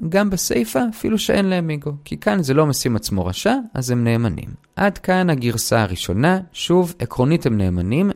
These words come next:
אלא אם כן יש בעיה של "אין אדם משים עצמו רשע", כמו באונס ממון, והמיגו גובר על הבעיה הזאת. זאת הגרסה הראשונה. הגרסה השנייה זה של רבא ברמי בר חמא,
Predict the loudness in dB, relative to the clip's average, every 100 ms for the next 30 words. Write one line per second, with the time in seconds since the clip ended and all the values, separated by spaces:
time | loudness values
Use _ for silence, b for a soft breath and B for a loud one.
0 | 0 0 2 0 0 0 0 2 2 0
1 | -2 0 0 -2 -4 -4 -4 -4 -4 -2
2 | -2 -2 -2 -2 0 2 4 2 0 -2
3 | -2 0 0 0 -2 -2 0 2 2 2
4 | 0 0 0 4 4 4 2 0 -2 -6
5 | -12 -14 -14 -6 0 2 2 0 -2 -2
6 | -2 -2 -4 -6 -6 -10 -20 _ _ _
7 | _ _ -4 -2 -2 2 2 2 0 2
8 | 2 2 0 -4 -2 0 2 2 0 -2
9 | -2 -2 -2 -4 -6 -2 0